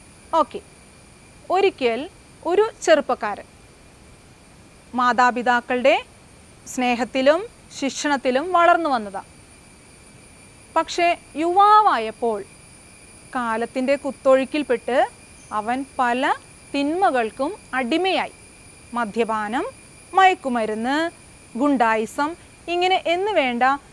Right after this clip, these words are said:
പലവിധ തിന്മ പ്രവർത്തികൾക്കും അവൻ അടിമയായി. അങ്ങനെ കഴിഞ്ഞപ്പോൾ മാതാപിതാക്കൾക്ക് വളരെയധികം സങ്കടമായി. അവർ നിരന്തരം പരിശുദ്ധാത്മാവിനോട് പ്രാർത്ഥിക്കുവാൻ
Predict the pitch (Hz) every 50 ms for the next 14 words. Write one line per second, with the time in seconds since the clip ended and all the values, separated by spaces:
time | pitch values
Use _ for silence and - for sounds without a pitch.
0 | - - - - - 349 359 359 381 392 415 427 403 330 285 226 269 302 330 -
1 | 302 247 233 226 240 254 269 - 269 254 254 247 240 - 262 247 262 262 247 294
2 | 285 254 233 262 269 - 254 254 226 277 302 320 330 311 247 190 - - - -
3 | - - - - - - - - - - - - - - - - 370 403 403 415
4 | 415 415 302 247 220 214 220 226 220 - 240 233 240 254 262 - - - - -
5 | - - 226 226 226 220 220 - 240 247 240 262 262 254 247 - 262 262 - 277
6 | 277 277 277 - - - - - - 233 220 220 220 233 247 277 320 339 320 285
7 | 226 262 240 277 285 302 339 339 - - - - 277 240 220 220 220 247 254 285
8 | 302 294 262 233 190 - - - - - - - - - - 202 208 214 240 262
9 | 302 294 - - - - - - - - 240 240 233 214 233 233 233 233 240 233
10 | 254 254 269 311 392 - - - - - - - - 233 226 214 214 - - 208
11 | - 220 262 254 240 - 254 254 254 254 254 262 269 262 262 269 320 370 480 -
12 | - - - - - - - 349 320 339 349 339 - 349 302 339 359 359